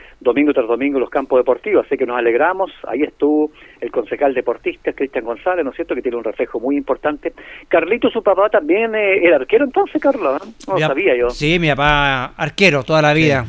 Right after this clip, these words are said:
Speaker 3: de
Speaker 2: Jugó
Speaker 3: Colo-Colo
Speaker 2: en
Speaker 3: Unido.
Speaker 2: Colo-Colo,
Speaker 1: Bueno.
Speaker 2: Colo-Colo Unido, jugó en, en, en Linares, después jugó muchos años por el Banco del Estado, que donde fue el último equipo que, que jugó mi, mi padre ahí.
Speaker 3: Su padre también jugó por Tricolor.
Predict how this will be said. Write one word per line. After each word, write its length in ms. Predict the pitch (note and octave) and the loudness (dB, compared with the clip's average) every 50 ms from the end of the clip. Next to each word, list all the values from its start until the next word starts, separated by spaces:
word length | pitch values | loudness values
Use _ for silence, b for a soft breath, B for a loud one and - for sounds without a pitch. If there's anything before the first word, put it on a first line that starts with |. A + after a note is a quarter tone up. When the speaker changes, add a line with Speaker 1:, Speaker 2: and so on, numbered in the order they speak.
| - | -6
Speaker 3:
de 60 | - C3 | -8 -6
Speaker 2:
Jugó 120 | B2 C3 | -4 -2
Speaker 3:
Colo-Colo 360 | C#3+ D3 D3 D3 C#3+ C#3+ C#3+ C#3 | 0 2 2 4 4 4 4 2
Speaker 2:
en 120 | C#3 A2 | 0 0
Speaker 3:
Unido. 100 | F#2 - | -2 -2
Speaker 2:
Colo-Colo, 540 | A2 B2 D3 C#3+ D3 - E3+ F3 E3+ E3+ E3 | 0 0 2 2 2 4 4 4 4 4 2
Speaker 1:
Bueno. 160 | D#3+ D3+ C#3+ | 2 0 -4
Speaker 2:
Colo-Colo 380 | - D#3 D3+ D3 D3 F3 F3+ F3+ | -4 -2 -2 0 0 2 2 2
Unido, 280 | F3+ G#3 A3 G3+ F3+ D#3 | 4 6 6 6 6 6
jugó 280 | D#3 D#3+ D3+ D#3+ E3+ | 2 0 0 2 0
en, 180 | D#3+ D#3 D#3 D#3+ | 0 -2 -4 -6
en, 200 | D3 C#3 D3+ D#3 | -10 -10 -10 -10
en 140 | D3+ C#3 C#3 | -10 -8 -6
Linares, 540 | C#3+ C#3+ D#3+ E3 E3+ E3 E3 E3 D#3 D3+ | -6 -2 0 2 2 2 2 0 0 0
después 400 | C#3+ C3+ - - D3+ D3+ D3 C3 - | -2 -6 -8 -6 -4 -4 -4 -4 -6
jugó 400 | C#3+ C3+ C3 D3 D3 D3 C#3+ C#3 | -10 -6 -4 -2 -2 -2 -2 -4
muchos 400 | C#3 C#3+ D3 - - C#3 - - | -4 -6 -8 -6 -8 -8 -4 -2
años 240 | D3 D3 C#3+ C#3 - | -2 -2 -2 -4 -6
por 360 | - C3 B2 - B2 A#2+ - | -6 -6 -6 -6 -8 -8 -8
el 260 | - C#3 B2 A#2+ A#2 | -8 -6 -6 -6 -6
Banco 400 | A#2 C3 C#3+ C#3 A#2 - - B2+ | -4 -4 -4 -4 -4 -6 -6 -4
del 140 | B2+ B2 B2 | -4 -4 -4
Estado, 260 | A#2 - - C#3 C#3 | -8 -6 -4 -4 -4
que 80 | C3 B2+ | -2 -4
donde 160 | B2 A#2+ A2+ | -6 -8 -10
fue 160 | G#2+ B2+ C3 | -8 -8 -6
el 60 | B2+ C3 | -6 -6
último 560 | B2+ - - B2 B2 B2 A#2+ A#2 A2+ A2+ - b b b b b b | -8 -8 -8 -8 -6 -4 -4 -6 -6 -8 -10 b b b b b b
equipo 420 | B2+ A#2+ A#2+ D3 C#3+ C#3 C3+ B2 | -10 -8 -6 -6 -4 -4 -6 -6
que, 400 | B2+ B2+ B2 B2 A#2+ A#2+ A#2 A2+ G#2+ | -6 -6 -4 -4 -4 -6 -8 -10 -12
que 140 | - B2 | -12 -12
jugó 300 | A2+ - B2+ A#2 A#2+ B2+ | -10 -8 -8 -6 -6 -6
mi, 280 | B2+ B2 A#2+ A#2+ A2+ A2+ | -4 -4 -6 -6 -8 -8
mi 120 | B2 B2+ A#2 | -8 -8 -4
padre 380 | B2 C#3 C#3 B2 A2+ G#2+ A2+ | -2 -2 -2 -2 -2 -4 -6
ahí. 200 | A#2 A#2+ A#2+ A2+ | -6 -6 -6 -8
Speaker 3:
Su 140 | G#2 G2+ C3 | -8 -8 -8
padre 300 | G#2 C#3 D3+ D#3+ C#3+ C#3 | -6 -4 -4 -4 -4 -4
también 240 | C3 B2 B2 C#3+ C3+ | -6 -6 -6 -6 -8
jugó 260 | - C3+ B2+ C#3 D3 | -8 -8 -8 -6 -6
por 140 | A2 C3+ A#2+ | -6 -6 -8
Tricolor. 760 | - - C#3 C3 A2+ - B2+ C3 C#3 D3+ D3+ C3+ A2+ F#2+ E2+ | -6 -6 -6 -6 -6 -6 -4 -2 -2 0 -2 -2 -4 -6 -12